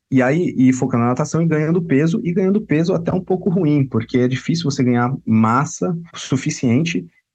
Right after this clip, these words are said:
pra evitar um pouco do, da, da transferência de temperatura, né, das calorias do ambiente pro seu corpo. Então, eu tive que engordar um pouco ruim também.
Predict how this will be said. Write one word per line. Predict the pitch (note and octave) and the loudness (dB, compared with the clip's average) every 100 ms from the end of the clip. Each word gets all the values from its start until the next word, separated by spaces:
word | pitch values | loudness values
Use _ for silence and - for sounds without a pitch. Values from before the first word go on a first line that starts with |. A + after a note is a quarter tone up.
| - | -4
pra | C3 C#3+ - | 0 0 0
evitar | A#2+ B2+ C3+ C3 C3+ | -2 0 0 -2 -2
um | D3+ | -2
pouco | - C#3+ C#3+ | -2 -2 0
do, | C#3 C#3 C3 B2+ A#2+ A2+ | 0 4 4 4 2 -2
da, | B2 A2+ A2+ G#2+ G2+ E2+ - - E2+ - _ - | 0 0 0 0 -2 -4 -8 -12 -12 -14 _ -6
da | A2 G#2 | -2 0
transferência | - C3 - B2+ C3+ C#3+ | 0 -2 0 0 0 -2
de | |
temperatura, | C3+ B2+ A2 - A2 G2+ | -2 0 -2 0 0 0
né, | G2 | 0
das | G2+ G#2 | -2 -4
calorias | - A2 G#2+ A2 C3 B2+ - | -2 0 2 4 2 0 0
do | A#2 | 2
ambiente | A2+ A2+ A#2 - | 4 4 2 -2
pro | B2+ | -4
seu | C3+ C3 | -2 -2
corpo. | G#2 G2 F#2+ | -2 -2 -4
Então, | G#2 | -2
eu | A2 | 0
tive | C3 | 0
que | C3 | -2
engordar | D3+ C3+ B2 | 0 0 0
um | C3 | 0
pouco | C3+ C3 | 0 0
ruim | B2 B2+ B2 | 2 4 4
também. | C3+ C#3 G2 | 2 0 0